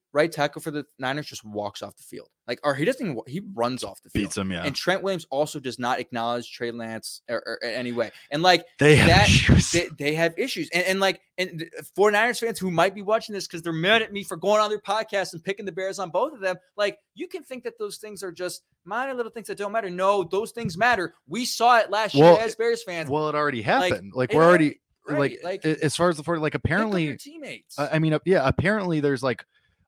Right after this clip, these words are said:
Speaker 2: already whispers that, <laughs> like,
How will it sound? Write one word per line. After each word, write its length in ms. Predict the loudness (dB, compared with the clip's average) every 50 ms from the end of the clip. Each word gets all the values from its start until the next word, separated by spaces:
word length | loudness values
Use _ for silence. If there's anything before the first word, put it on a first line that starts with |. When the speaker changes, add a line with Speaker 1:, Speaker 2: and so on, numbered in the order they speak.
| 0
Speaker 2:
already 380 | 2 4 4 6 4 4 2 2
whispers 560 | 2 2 2 2 0 -2 -4 -4 -4 -4 -4
that, 240 | -2 -2 -2 -2 -4 -8 -12 -14 -20 -20 -20 -20 -20 -20
<laughs> 420 | -20 _ _ -20 _ -14 -4 0
like, 260 | 0 0 0 -2 -8